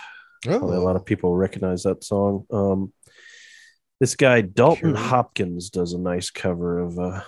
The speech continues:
Speaker 1: I Melt With You. Uh, he's pretty smaller artist on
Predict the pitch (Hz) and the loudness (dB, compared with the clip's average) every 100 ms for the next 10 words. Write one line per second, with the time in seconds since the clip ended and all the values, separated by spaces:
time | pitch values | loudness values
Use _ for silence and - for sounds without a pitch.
0 | - 92 90 92 - 95 - 92 87 87 | -10 -8 -4 -4 -4 -8 -6 -4 -4 -4
1 | 90 _ _ - 92 85 95 110 - - | -8 _ _ -14 -12 -10 -8 -8 -8 -14
2 | _ _ _ _ _ _ 156 120 - 113 | _ _ _ _ _ _ 0 2 0 0
3 | 95 92 90 90 _ _ _ _ _ _ | 4 4 2 -2 _ _ _ _ _ _
4 | _ 98 87 87 - 98 87 85 | _ -4 -2 -2 -4 -2 -2 -4